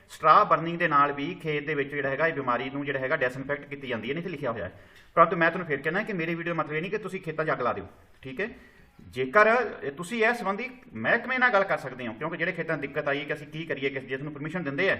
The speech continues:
ਤਾਂ ਆਪਣਾ ਕਰ ਲਵੋ, ਨਹੀਂ ਤਾਂ ਖੇਤ ਦੀ ਸਾਫ਼ ਸਫਾਈ, ਖੇਤ ਨੂੰ ਸੁੱਕਾ ਵਾਹੁਣਾ, ਖੁੱਲ੍ਹਾ ਛੱਡਣਾ, ਇਹ ਚੀਜ਼ਾਂ ਤੁਹਾਨੂੰ ਉੱਥੇ ਕਰਨੀਆਂ ਪੈਣਗੀਆਂ। ਕਈ ਸਾਰੀਆਂ ਇਹ ਪ੍ਰੋਸੈਸ ਹੋਰ ਨੇ ਕਿ ਆਪਾਂ ਬਿਮਾਰੀ ਆਈ ਉਹਨੂੰ ਖੇਤ 'ਚੋਂ ਕਿਵੇਂ ਰੋਕਣਾ ਹੈਗਾ। ਇਹਦੇ ਲਈ ਆਪਾਂ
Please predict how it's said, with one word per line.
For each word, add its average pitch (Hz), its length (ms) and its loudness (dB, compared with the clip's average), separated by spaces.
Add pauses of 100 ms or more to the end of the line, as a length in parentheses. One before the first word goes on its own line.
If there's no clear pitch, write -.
(120)
ਤਾਂ 127 80 -2
ਆਪਣਾ 123 180 -6
ਕਰ 131 140 -4
ਲਵੋ, 202 320 -2 (240)
ਨਹੀਂ 160 140 -4
ਤਾਂ 202 100 4
ਖੇਤ 156 320 -2
ਦੀ 185 100 -4
ਸਾਫ਼ 135 280 4
ਸਫਾਈ, 180 340 2
ਖੇਤ 160 160 0
ਨੂੰ 156 100 -6
ਸੁੱਕਾ 156 260 2
ਵਾਹੁਣਾ, 180 280 2
ਖੁੱਲ੍ਹਾ 175 340 0
ਛੱਡਣਾ, 165 480 0 (260)
ਇਹ 180 140 0
ਚੀਜ਼ਾਂ 170 220 -2
ਤੁਹਾਨੂੰ 165 220 -2
ਉੱਥੇ 170 140 -2
ਕਰਨੀਆਂ 156 400 0
ਪੈਣਗੀਆਂ। 190 600 -2 (340)
ਕਈ 214 160 2
ਸਾਰੀਆਂ 240 300 0
ਇਹ 247 60 2
ਪ੍ਰੋਸੈਸ 214 400 0
ਹੋਰ 202 180 2
ਨੇ 156 180 -2
ਕਿ 190 160 0
ਆਪਾਂ 185 200 4
ਬਿਮਾਰੀ 170 360 2
ਆਈ 165 140 4
ਉਹਨੂੰ 175 140 -4
ਖੇਤ 165 180 -2
'ਚੋਂ 170 100 -6
ਕਿਵੇਂ 165 240 -2
ਰੋਕਣਾ 151 240 -2
ਹੈਗਾ। 156 260 0
ਇਹਦੇ 151 280 -2
ਲਈ 190 100 0
ਆਪਾਂ 175 240 2